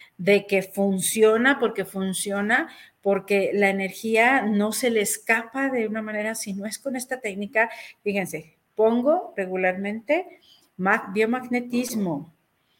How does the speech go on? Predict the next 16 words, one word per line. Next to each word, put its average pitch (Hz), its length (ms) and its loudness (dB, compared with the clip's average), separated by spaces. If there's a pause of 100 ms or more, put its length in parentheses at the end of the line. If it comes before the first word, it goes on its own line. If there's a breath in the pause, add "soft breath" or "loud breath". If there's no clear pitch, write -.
(380)
barras 220 420 2
de 226 140 4
Access, 240 640 -2 (100)
Theta 190 300 -8
Healing, 233 540 -2
es 214 240 -4
una, 226 640 0 (340 loud breath)
eh, 185 800 4
bomba 214 220 0
de 233 80 2
emociones 220 720 0
porque 190 280 -8
vamos 202 340 0
desde 185 240 0
las 165 220 -4
creencias 202 720 -2